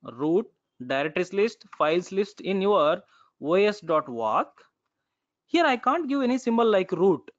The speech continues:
In Unix-like systems, root means it is going to work with your entire file system. But whereas in Windows, based on drives, we need to search our file systems. So if you have a C drive, then you have to provide C drive name and then you need to search it, right?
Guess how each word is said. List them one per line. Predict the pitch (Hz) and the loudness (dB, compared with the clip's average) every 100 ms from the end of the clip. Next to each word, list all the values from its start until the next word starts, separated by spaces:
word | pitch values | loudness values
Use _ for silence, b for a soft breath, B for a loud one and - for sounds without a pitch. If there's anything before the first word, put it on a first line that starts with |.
| _ _ _ - | _ _ _ -8
In | 185 | -4
Unix-like | 180 240 262 262 | 0 0 0 -2
systems, | 254 254 240 220 233 | -2 -2 0 0 0
root | 202 233 226 | 0 0 0
means | 247 262 | 0 0
it | 226 | -2
is | 196 | -2
going | 208 220 | -2 0
to | 214 | 0
work | 196 214 | 0 0
with | 220 214 | -4 -2
your | 214 | 0
entire | 202 233 269 269 | 0 0 0 0
file | - 214 | 0 0
system. | 220 170 135 123 - b b - | 0 -6 -10 -10 -14 b b -4
But | 196 | 0
whereas | 202 247 294 | 2 4 2
in | 262 196 | 0 0
Windows, | 214 269 208 202 180 | 2 2 2 0 -4
based | 165 196 220 226 | -2 0 2 0
on | 220 156 | 0 -2
drives, | 143 160 254 302 - | -2 0 0 -4 -8
we | 208 190 208 | -10 -6 -6
need | 214 208 | -6 -8
to | |
search | 202 - 202 196 | -10 -2 -2 0
our | 190 175 | -2 -2
file | - 139 131 | -2 -6 -6
systems. | 131 - 113 120 _ _ _ _ _ _ _ _ | -14 -16 -18 -20 _ _ _ _ _ _ _ _
So | 196 190 | 0 2
if | 190 | 2
you | 208 | 4
have | 208 | 4
a | 220 | 2
C | 220 233 | 2 0
drive, | 233 262 - - | 2 0 -4 -2
then | 196 | 0
you | 202 | 2
have | 196 196 | 2 0
to | 190 | -2
provide | 185 185 190 185 | 0 2 2 0
C | 196 | -2
drive | 190 196 190 | 0 0 0
name | 208 262 | -4 -4
and | 185 | -4
then | 185 | -4
you | 175 | -4
need | 170 | -6
to | 151 | -8
search | - - - | -10 -12 -12
it, | 117 _ _ _ _ _ _ _ - | -18 _ _ _ _ _ _ _ -4
right? | 226 | -2